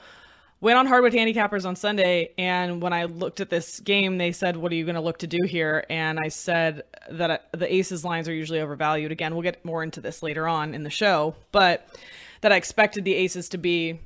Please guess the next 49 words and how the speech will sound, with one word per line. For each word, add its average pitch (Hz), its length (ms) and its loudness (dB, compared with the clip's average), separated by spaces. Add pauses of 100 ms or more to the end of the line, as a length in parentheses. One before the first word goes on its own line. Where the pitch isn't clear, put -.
(160)
double-digit 156 800 -2 (120)
favorites 156 440 -4
here. 160 380 -2
And 165 220 -4
the 170 60 -2
lovely 175 280 0
Wes 165 300 0
Reynolds, 151 340 -4
who 226 80 0
was 170 140 -2
also 165 200 -2
co-hosting 170 520 -4
that 160 160 -8
show 165 180 -4
that 156 180 -4
day, 170 200 -2
or 170 120 -2
at - 60 -8
least 165 180 -8
a 160 60 -8
guest, 165 540 0 (920)
mentioned 208 380 2
that 180 360 2
at 185 220 4
Circa 175 240 -2
Sportsbook, 156 720 -4 (100)
the 190 140 -4
Aces 160 320 -4
were 151 160 -2
already 151 440 0
laying 156 340 -4
ten. 139 460 -6
That 160 200 0
was 156 120 -6
the 165 60 -6
number 156 260 -6
that 131 120 -6
was 160 140 -8
out 143 220 -2
there, 147 380 -2
and 165 160 -6
the 151 60 -4
total 160 380 -2
was 156 120 -4
one 156 200 -8
sixty-eight 156 580 -6
and 151 140 -6
a 139 40 -6
half. 151 560 -4